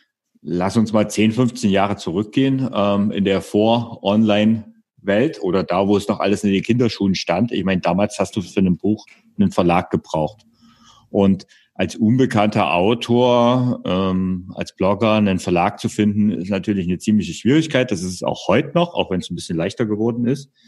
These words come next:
Ähm, ich kenne viele, auch aus unserem Fitnessbereich, die diesen Weg über die Verlage immer noch gehen. Und es hat mit Sicherheit auch Vorteile.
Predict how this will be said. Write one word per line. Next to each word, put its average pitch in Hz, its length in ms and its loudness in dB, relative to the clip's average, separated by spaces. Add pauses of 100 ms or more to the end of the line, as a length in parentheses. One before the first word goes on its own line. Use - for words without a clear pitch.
(420)
Ähm, 98 340 0 (240)
ich - 180 -6
kenne 135 280 2
viele, 170 540 0 (880)
auch 107 160 2
aus 113 140 0
unserem 107 260 2
Fitnessbereich, 117 640 0
die 101 120 -4
diesen 95 260 0
Weg 110 220 0
über 101 180 0
die 98 80 -2
Verlage 95 460 -2
immer 104 200 2
noch 104 240 0
gehen. 127 340 2
Und - 300 -4
es - 160 -6
hat - 320 -4
mit - 160 -4
Sicherheit 113 640 0
auch 85 180 -8
Vorteile. 98 880 -2